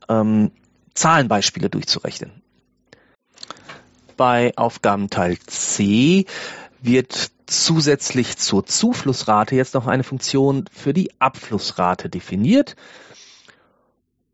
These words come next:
Und in Aufgabenteil C eins soll man zeigen, dass für alle a gleich null ein lokales Maximum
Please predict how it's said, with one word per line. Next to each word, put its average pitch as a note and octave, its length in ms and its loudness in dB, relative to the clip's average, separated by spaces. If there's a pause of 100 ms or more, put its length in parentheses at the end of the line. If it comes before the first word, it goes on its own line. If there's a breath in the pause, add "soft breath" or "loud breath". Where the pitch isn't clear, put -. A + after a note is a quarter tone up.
(220)
Und D3 960 2 (680)
in B2+ 280 2
Aufgabenteil A#2+ 760 2
C - 260 -2
eins C3+ 640 2
soll A2+ 320 -2
man G#2 180 2
zeigen, B2 520 0
dass A#2 200 -2
für - 120 -4
alle A2 180 2
a G#2 100 0
gleich F#2+ 200 -2
null C#3 120 0
ein C#3 140 2
lokales A2 400 0
Maximum G2 840 0